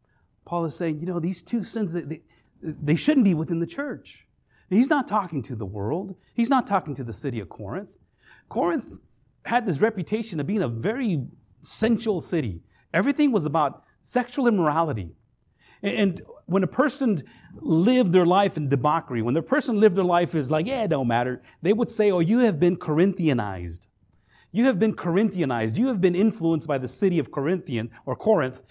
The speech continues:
and therefore now you are a Corinthianizer. And, and that was, so for some people, it was a badge of honor. "Oh yeah, you know, I, I've been to Vegas, and that's, you know, whatever happens in Vegas stays in Vegas. I live in Vegas. I, you know, I, I participate in everything that happens over there,"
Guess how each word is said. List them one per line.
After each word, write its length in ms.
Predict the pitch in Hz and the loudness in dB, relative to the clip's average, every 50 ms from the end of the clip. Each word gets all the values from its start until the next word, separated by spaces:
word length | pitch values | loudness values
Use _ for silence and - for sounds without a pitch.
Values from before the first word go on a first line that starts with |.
| - - - - | -20 -20 -10 -4
and 140 | 156 147 175 | -2 0 2
therefore 380 | 214 233 - - 160 165 156 | 2 2 0 0 0 0 2
now 200 | 151 175 190 185 | 2 0 0 -2
you 280 | 180 170 180 190 170 160 | -2 -2 -2 -2 0 0
are 220 | 160 156 160 151 | 2 2 0 0
a 80 | 151 - | -2 -4
Corinthianizer. 840 | - - 151 151 170 170 160 156 127 117 107 107 98 92 95 87 85 - _ _ _ _ _ _ _ _ _ _ _ - | -4 -2 -2 0 0 -2 -2 -2 -2 0 0 0 -2 -4 -6 -10 -12 -14 _ _ _ _ _ _ _ _ _ _ _ -4
And, 140 | 175 185 - | -2 0 0
and 180 | - 180 185 | 2 4 4
that 140 | 220 233 247 | 4 4 4
was, 260 | 269 254 196 147 - - - - _ _ _ _ _ _ _ _ _ _ _ - | 4 4 2 2 0 -6 -12 -20 _ _ _ _ _ _ _ _ _ _ _ -12
so 200 | - - 240 - | -4 -2 0 0
for 140 | - 262 | 2 0
some 220 | - - 320 359 269 | 2 2 2 4 6
people, 300 | 285 277 226 254 240 220 | 6 4 6 6 4 4
it 60 | 214 | 6
was 160 | 208 202 156 | 6 4 4
a 40 | 160 | 4
badge 280 | 139 202 214 208 165 165 | 4 4 4 4 4 4
of 100 | 160 165 | 4 4
honor. 260 | 165 165 151 143 156 | 6 4 4 4 4
"Oh 140 | 208 247 - | 4 4 4
yeah, 320 | 214 190 185 160 143 131 | 2 2 0 0 -2 -2
you 100 | 123 135 | -2 -2
know, 80 | 151 156 | 0 0
I, 220 | 151 165 165 160 | 0 0 0 0
I've 100 | 175 147 | 0 0
been 140 | 160 170 165 | 0 0 0
to 60 | 147 | 0
Vegas, 420 | 139 151 156 160 151 160 147 - | 0 0 0 0 0 -2 -2 -2
and 80 | 143 139 | -2 -2
that's, 240 | 143 160 156 - - | 0 0 -2 -2 -4
you 80 | 156 | -4
know, 100 | 147 135 | -4 -4
whatever 300 | 127 127 151 185 202 196 | -4 -2 -2 -2 -2 -2
happens 300 | 160 180 185 180 165 151 | 0 0 -2 -2 -4 -6
in 60 | 151 143 | -6 -4
Vegas 240 | 160 156 147 143 | -4 -4 -4 -6
stays 220 | - 165 156 151 143 | -6 -6 -6 -4 -6
in 80 | 139 | -6
Vegas. 220 | 131 127 123 123 143 | -6 -6 -4 -4 -2
I 80 | 160 | -2
live 180 | 165 175 175 160 | 0 -2 -2 -4
in 100 | 160 156 | -4 -6
Vegas. 340 | 156 156 156 151 151 - - - - - - - | -6 -6 -6 -6 -8 -10 -12 -18 -20 -16 -10 -8
I, 160 | 147 151 151 | -6 -6 -6
you 160 | - 156 143 | -6 -6 -4
know, 100 | 139 135 | -4 -2
I, 220 | 135 147 147 131 - - _ _ | -2 -2 -4 -4 -8 -14 _ _
I 80 | - - | -6 -4
participate 580 | - - 180 - 202 180 - - 185 170 156 | -2 -2 0 0 0 -2 -2 -2 -2 -2 0
in 80 | 147 175 | 0 0
everything 260 | 208 208 175 208 202 | 0 0 0 0 0
that 120 | 185 170 | 2 2
happens 280 | 175 185 185 175 170 156 | 2 0 -2 -2 -2 -2
over 200 | 180 180 170 180 | 0 0 -2 -2
there," 260 | 175 180 180 185 175 | -4 -4 -4 -4 -6